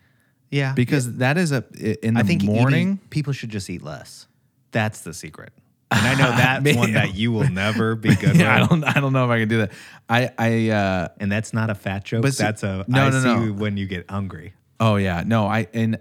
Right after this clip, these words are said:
Speaker 2: I get very hangry, and then when I get hangry, I have to eat a lot. Uh, but, like, <laughs> what's something I can do to combat that? Because it's like, most of the time, I don't eat breakfast.
Speaker 1: Drink a ton of water.
Speaker 2: I do eat. I, I mean, sometimes.
Speaker 1: Yeah.
Speaker 2: Um,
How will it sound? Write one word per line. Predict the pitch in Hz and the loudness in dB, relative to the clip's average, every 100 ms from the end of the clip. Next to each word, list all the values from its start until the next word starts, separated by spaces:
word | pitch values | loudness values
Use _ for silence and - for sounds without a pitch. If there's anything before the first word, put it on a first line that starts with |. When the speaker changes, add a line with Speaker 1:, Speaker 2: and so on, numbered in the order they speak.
| - | -6
Speaker 2:
I | 110 | -4
get | 110 | -2
very | 98 98 87 | 0 0 -2
hangry, | 80 101 107 117 135 127 | -4 -2 0 0 0 -2
and | 104 101 | -2 0
then | 101 98 | 0 0
when | 98 | 0
I | 95 | -2
get | 92 | -4
hangry, | 90 95 107 95 | -4 -2 0 0
I | 87 | -2
have | 71 110 | -4 -8
to | - - | -10 -6
eat | 101 | -4
a | 82 | -4
lot. | 76 95 - - - - _ _ _ _ | -8 -8 -10 -14 -20 -20 _ _ _ _
Uh, | 101 87 85 87 | 0 0 0 -4
but, | - 120 | -2 0
like, | 127 113 - - | 0 0 -4 -18
<laughs> | _ | _
what's | - 160 202 | -2 -2 0
something | 226 190 | -2 -2
I | 151 131 | -2 0
can | 127 | 0
do | 107 113 | 0 0
to | 101 | 0
combat | - 92 117 131 87 | -6 -4 0 0 -2
that? | 85 92 | -4 -4
Because | 104 123 | -2 -2
it's | 123 127 | -2 0
like, | 113 - _ - | -2 -4 _ -4
most | 110 139 | -2 0
of | 156 | -2
the | - | -2
time, | 104 101 95 - | -2 0 -2 -4
I | 101 | -2
don't | 135 143 | -2 0
eat | 92 | -2
breakfast. | 82 98 117 - - - | -4 -6 -8 -12 -16 -12
Speaker 1:
Drink | - 101 95 | -6 -6 -6
a | |
ton | 87 95 92 | -8 -8 -8
of | |
water. | 90 80 - 90 - _ _ - | -8 -10 -12 -16 -20 _ _ -8
Speaker 2:
I | 127 | -4
do | 143 170 | -2 -2
eat. | - - | -2 -4
I, | |
I | 98 98 98 | -6 -6 -4
mean, | 95 95 92 95 - _ _ - | -2 -2 -4 -8 -18 _ _ -12
sometimes. | - 131 - - - _ _ - | -8 -8 -8 -12 -16 _ _ -10
Speaker 1:
Yeah. | 101 78 71 92 _ _ - | -8 -6 -10 -18 _ _ -10
Speaker 2:
Um, | 82 87 87 | -6 -6 -8